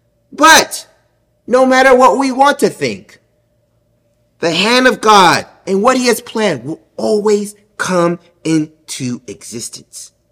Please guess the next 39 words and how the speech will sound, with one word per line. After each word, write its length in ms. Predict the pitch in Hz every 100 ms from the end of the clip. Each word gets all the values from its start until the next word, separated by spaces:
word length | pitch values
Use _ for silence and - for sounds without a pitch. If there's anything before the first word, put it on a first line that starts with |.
| _
Now, 400 | 226 285 214 - _ _ _ _ _ _ 240
let's 180 | 262
build 300 | 127 185 165
on 80 | 127
this 160 | 104 -
foundation 560 | 101 95 95 - - _ _ _ _ _ _ _ _
because 300 | 151 151 160
it 160 | 156 160
is 80 |
very 300 | 139 175 180
important 460 | 156 - 165 104 90 _ _ _ _
in 100 | 113
how 300 | 131 143 165
it's 100 | 156
gonna 220 | 160 151
allow 280 | 143 151 160
us 100 | 151
to 120 | -
understand 560 | 156 147 135 - 165 143
properly 500 | - 202 - 127 131
verse 360 | - 107 - 107
number 180 | 101 -
eight, 340 | - - _ _ _ _
as 160 | - 104
we 100 | 117 123
also 320 | 165 - 107
get 260 | 113 107
to 100 | -
the 80 | 110
later 280 | 104 139 139
parts 280 | - 123 -
of 60 |
this 140 | 95 92
chapter. 440 | - - - - _ _ _ _ _ _ _ _ _ _ _ _ _ _ _
His 220 | - 262
will 280 | 202 254 214
will 160 | 165 165
be 180 | 127 104
done, 340 | 170 120 -